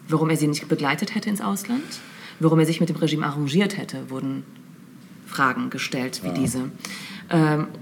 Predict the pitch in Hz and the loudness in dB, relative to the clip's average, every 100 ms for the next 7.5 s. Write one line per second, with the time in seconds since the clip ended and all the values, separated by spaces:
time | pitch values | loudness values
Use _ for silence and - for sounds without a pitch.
0 | - 170 160 156 151 - 160 156 160 180 | 2 6 6 6 4 2 4 6 6 8
1 | 165 165 226 233 - 190 196 165 - 180 | 6 6 6 6 4 2 0 -2 -4 -6
2 | - 214 214 170 165 143 160 185 196 180 | -2 -2 0 0 0 0 -2 0 0 0
3 | 175 156 160 160 160 - 220 190 123 113 | 2 2 2 2 -2 0 0 2 0 0
4 | 104 110 87 - 151 151 - 165 165 160 | 0 0 -2 -4 -2 2 2 4 4 6
5 | 160 165 160 160 175 247 220 247 311 240 | 6 4 2 4 10 10 12 12 12 12
6 | 190 180 170 180 170 170 151 208 233 180 | 10 8 6 8 8 6 6 6 6 8
7 | 180 165 175 262 - | 8 8 8 6 0